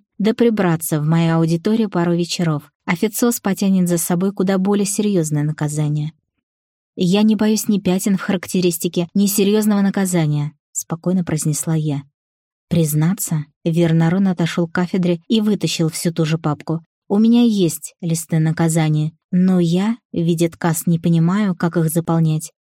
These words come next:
"Вы часто поминаете это мелкое тёмное божество?" Лин склонила голову набок. "Не боитесь привлечь его внимание?" "Нет", скупо произнёс дракон,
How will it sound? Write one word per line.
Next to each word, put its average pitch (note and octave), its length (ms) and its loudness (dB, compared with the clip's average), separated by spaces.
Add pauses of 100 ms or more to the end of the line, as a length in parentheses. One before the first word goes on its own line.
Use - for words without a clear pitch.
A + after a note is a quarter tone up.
(640)
"Вы F3 180 0
часто G#3 360 -2
поминаете G3 760 0
это F#3+ 240 -2
мелкое G#3 400 0
тёмное G3 340 0
божество?" F#3+ 680 -2 (140)
Лин F#3+ 260 2
склонила F#3 520 2
голову F3 360 0
набок. D#3+ 420 -2 (180)
"Не F#3 160 2
боитесь A3 460 0
привлечь F#3 460 0
его E3 140 0
внимание?" E3 600 0 (500)
"Нет", F3+ 460 0 (160)
скупо D#3+ 360 -6
произнёс D#3+ 420 0
дракон, E3 400 -2